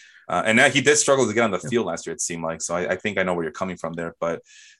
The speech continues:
Speaker 1: right now, they're finding a spot for him all over the place. So that, that can only be so good. But as, as Sean mentioned,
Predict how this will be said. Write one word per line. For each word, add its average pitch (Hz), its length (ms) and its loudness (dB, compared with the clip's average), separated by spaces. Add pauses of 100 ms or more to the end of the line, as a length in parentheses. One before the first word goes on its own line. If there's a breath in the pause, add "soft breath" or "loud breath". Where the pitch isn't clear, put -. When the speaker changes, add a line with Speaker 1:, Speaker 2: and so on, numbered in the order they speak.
Speaker 1:
right 104 160 2
now, 123 260 4
they're 113 380 2
finding 117 380 0
a 110 60 0
spot 113 340 0
for 120 80 -4
him 120 220 -8
all 123 420 6
over 113 140 2
the 85 100 -6
place. 82 360 -10
So 85 180 -4
that, 92 300 -2
that 95 200 0
can 98 160 -6
only 98 180 -2
be 87 180 -6
so 92 160 -2
good. 98 200 0
But 92 100 2
as, 92 120 2
as 101 360 2
Sean 127 300 2
mentioned, 90 360 -8